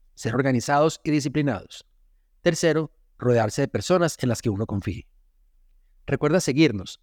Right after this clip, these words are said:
darle me gusta y compartir este episodio con tus familiares y amigos.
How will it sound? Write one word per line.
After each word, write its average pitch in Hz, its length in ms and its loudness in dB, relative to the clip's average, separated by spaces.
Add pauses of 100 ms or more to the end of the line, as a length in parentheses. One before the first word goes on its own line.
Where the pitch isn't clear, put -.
darle 120 240 0
me 139 100 2
gusta 190 440 -2
y - 80 -6
compartir 156 380 0
este 190 160 0
episodio 175 340 0
con 175 100 2
tus 135 120 -8
familiares 110 340 -2
y 131 40 -4
amigos. 151 460 -2